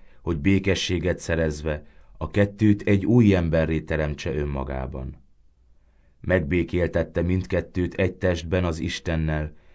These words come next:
miután a kereszt által megölte az ellenségeskedést önmagában. És eljött, és békességet hirdetett nektek,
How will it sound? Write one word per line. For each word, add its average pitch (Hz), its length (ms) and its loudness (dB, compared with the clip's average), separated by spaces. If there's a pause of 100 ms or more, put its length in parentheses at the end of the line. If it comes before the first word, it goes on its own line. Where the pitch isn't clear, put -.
(240)
miután 95 460 2
a 90 100 0
kereszt 107 380 0
által 95 400 2
megölte 87 540 0
az 78 140 0
ellenségeskedést 82 1200 -2
önmagában. 76 840 -2 (1300)
És 95 340 2
eljött, 101 680 4
és 98 240 4
békességet 90 840 2
hirdetett 85 520 0
nektek, 87 580 -2